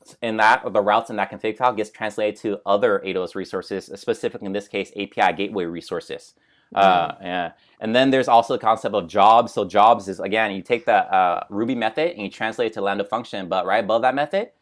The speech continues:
Speaker 1: there are declarations like rate or cron, and that, uh, that declaration gets translated into, uh, something called CloudWatch event rule. And, uh, for those who, uh, are, are not too familiar with CloudWatch event,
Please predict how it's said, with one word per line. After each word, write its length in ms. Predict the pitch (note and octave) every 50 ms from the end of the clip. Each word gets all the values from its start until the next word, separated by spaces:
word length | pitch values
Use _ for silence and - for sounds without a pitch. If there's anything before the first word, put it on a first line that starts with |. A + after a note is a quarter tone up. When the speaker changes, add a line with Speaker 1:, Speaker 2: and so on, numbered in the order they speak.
| _ _ _ _ _ _
Speaker 1:
there 240 | A#2+ A#2 A2+ A2
are 180 | - G#2+ G#2+ G#2
declarations 680 | G2+ F2+ A2 A2+ - A#2+ G#2 G#2+ G#2+ A2+ - A2+ G2 -
like 120 | G2+ F#2+
rate 280 | - E2+ F2+ F#2+ A2 -
or 80 | G2+ F2+
cron, 440 | - - G2 F2+ F#2+ G#2+ C3 - -
and 160 | - G2+ F#2+
that, 300 | G2 G2 G#2+ G#2+ G#2 - - _ _ _ _ _ _ -
uh, 440 | F#2+ F#2+ F#2 F#2 F2+ F2 E2+ D#2 - - _ _
that 280 | - G#2+ A2+ B2+ G#2+
declaration 560 | G2+ G#2+ G#2+ - A#2+ A2 A2 A2+ - B2+ B2
gets 200 | G2 A2+ G2+ -
translated 600 | - - - A2 A2 A#2 A#2 - G#2 G2 F#2+ F#2+
into, 460 | F#2+ G2 F#2+ - - G2+ G2+ - - -
uh, 80 | -
something 280 | - - G#2 - A#2+ G#2
called 340 | - - G#2 G2 F2+ - -
CloudWatch 460 | - F#2+ G2 G2+ F#2 F#2+ F#2+ - -
event 260 | F2 D#2+ F2+ F#2 G2+
rule. 340 | B2 B2+ E3 G3 A#3 A#3 _ _ _ _ _ _ _ _
And, 180 | - G2+ G#2 G2+
uh, 160 | G2 G#2 G2
for 140 | F#2+ - A2+
those 300 | G#2 A2 A2 A#2 A2+ -
who, 220 | - A2 G#2+ G#2
uh, 540 | F#2+ G2+ G2 F#2+ F#2 F2 - B1+ C#2+ F2+ F2+ -
are, 180 | - F#2+ G2 F#2+
are 40 | F#2
not 360 | F#2 F#2+ G2 G2 G#2 - _
too 120 | - C3+ A2+
familiar 260 | - G#2+ G#2+ G#2 G#2+
with 120 | G2+ F#2+
CloudWatch 460 | - - F#2+ G2+ G#2 G#2+ A#2 C#3 - -
event, 320 | F#2+ E2 F#2 G2+ G#2+ -